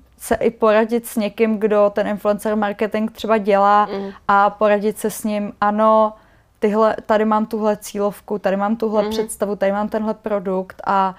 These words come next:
Speaker 1: koho, koho vlastně byste mi doporučil, protože ono kolikrát prostě to není jenom o tom poslat někomu
Speaker 2: Mhm.
Speaker 1: dárkový balíček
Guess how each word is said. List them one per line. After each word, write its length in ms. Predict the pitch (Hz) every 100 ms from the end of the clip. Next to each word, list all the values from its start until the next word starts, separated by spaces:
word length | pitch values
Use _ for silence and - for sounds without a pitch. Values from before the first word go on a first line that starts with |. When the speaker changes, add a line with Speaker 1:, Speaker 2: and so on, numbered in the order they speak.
| - - _ - - -
Speaker 1:
koho, 480 | 196 208 202 202 -
koho 260 | - 196 208
vlastně 420 | 196 190 - 196
byste 300 | 190 190 -
mi 100 | 196
doporučil, 500 | 190 185 190 190 202
protože 180 | 185 202
ono 280 | 196 202 - _ _ _ - -
kolikrát 440 | 208 208 208 202 202
prostě 340 | 208 - - 208 _ _
to 100 | 208
není 220 | 208 196 202
jenom 200 | 202 202
o 60 |
tom 180 | 202 208
poslat 380 | 202 190 202 196
někomu 500 | 202 190 196 196 196 -
Speaker 2:
Mhm. 100 | 220 208
Speaker 1:
dárkový 460 | 208 196 - 208 208
balíček 880 | 196 196 202 196 - 202 196 196